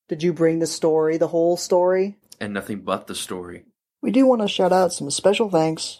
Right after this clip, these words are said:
Speaker 1: for our guest voice actors in this story. Dave Robinson, Paul Ellis, the two Kazmark Junior chefs, Terry Keenan, Agent Fuchsia,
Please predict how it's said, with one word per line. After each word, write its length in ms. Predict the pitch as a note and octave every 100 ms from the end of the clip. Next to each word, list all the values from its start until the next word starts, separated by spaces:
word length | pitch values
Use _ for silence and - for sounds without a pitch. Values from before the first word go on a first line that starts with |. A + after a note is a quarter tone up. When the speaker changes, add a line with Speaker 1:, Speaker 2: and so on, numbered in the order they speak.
| _
Speaker 1:
for 120 | D#3+
our 100 | D#3
guest 260 | D3+ F#3 F#3
voice 320 | F3 F3 E3+
actors 360 | E3 D#3+ D#3 D3+
in 120 | D3
this 140 | C#3
story. 500 | - D#3 - - E3+ _ _ _ _ _ _
Dave 200 | - F#3+
Robinson, 540 | G3+ E3 C#3+ C3+ D3 F#3+ _ _ _
Paul 260 | - E3 G3+
Ellis, 500 | D3 C#3+ F3 - - _ _ F3
the 100 | D3
two 320 | - A3 G#3
Kazmark 680 | - G3 F#3+ F#3+ F#3+ F3 D3+
Junior 400 | A#3 C4 E3+ C3+
chefs, 580 | B2+ C3 E3 - - _
Terry 280 | - E3+ G#3+
Keenan, 480 | G3 E3 D3 D#3 G#3 _ _ -
Agent 400 | F3+ F3+ A#3+ -
Fuchsia, 580 | - G3 F#3 - F#3